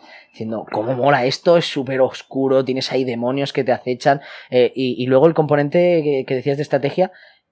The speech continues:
que es el, el típico recurso que han adoptado todos los juegos llamados tactics, eh, en la historia. Eh, paneles por cuadraditos y,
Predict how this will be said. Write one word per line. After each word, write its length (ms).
que 240
es 200
el, 460
el 140
típico 260
recurso 400
que 80
han 60
adoptado 460
todos 280
los 140
juegos 320
llamados 460
tactics, 640
eh, 260
en 80
la 80
historia. 460
Eh, 500
paneles 320
por 180
cuadraditos 760
y, 520